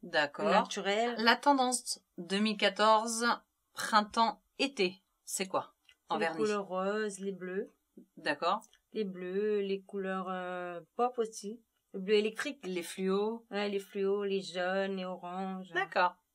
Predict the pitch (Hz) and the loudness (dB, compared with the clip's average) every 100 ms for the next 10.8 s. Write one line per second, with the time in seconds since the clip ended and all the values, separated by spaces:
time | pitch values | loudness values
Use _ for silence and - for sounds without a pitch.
0 | _ - 214 214 220 254 285 262 202 180 | _ -6 0 0 0 -2 0 0 0 -6
1 | - - 254 311 320 262 285 370 370 - | -10 6 10 10 10 8 8 6 2 -10
2 | - - 294 392 427 285 254 240 - 226 | -16 -2 4 8 8 10 8 8 2 4
3 | 247 254 294 349 269 - - 269 262 240 | 6 6 2 2 2 2 4 6 6 4
4 | 190 - 190 190 202 185 220 233 233 - | 0 -6 -12 -8 -4 4 10 10 10 4
5 | 262 254 240 202 185 185 180 208 220 - | 4 4 2 2 0 -2 0 6 8 6
6 | 220 - - 370 359 - - - - 202 | 2 -2 -2 4 4 2 -6 -14 -6 2
7 | 202 202 220 226 226 262 320 320 233 - | 2 4 6 6 6 4 6 4 2 2
8 | 214 190 226 226 247 254 240 208 180 - | 0 2 2 2 0 2 2 2 0 2
9 | 277 254 254 214 196 180 175 214 302 302 | 6 8 8 6 2 0 0 4 4 4
10 | 202 - 247 240 220 226 240 233 | 0 2 4 4 2 0 2 0